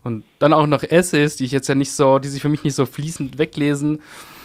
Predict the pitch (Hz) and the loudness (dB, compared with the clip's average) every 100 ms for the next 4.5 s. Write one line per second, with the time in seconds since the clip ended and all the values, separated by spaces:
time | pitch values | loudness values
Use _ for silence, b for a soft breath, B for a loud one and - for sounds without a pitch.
0 | B B B - 104 104 107 - - 120 | B B B -4 0 2 0 -4 -6 -6
1 | - 117 98 110 113 - 110 110 - 107 | -6 -4 -4 -4 -4 -4 -4 -4 -6 -4
2 | 110 - - - 113 98 - 113 117 117 | -4 -4 -6 -6 -4 -6 -6 -10 -8 -10
3 | 117 _ - 131 127 127 - 151 139 139 | -12 _ -8 -6 -4 -6 -6 -8 -4 -4
4 | 139 139 139 139 123 | -4 -4 -4 -4 -8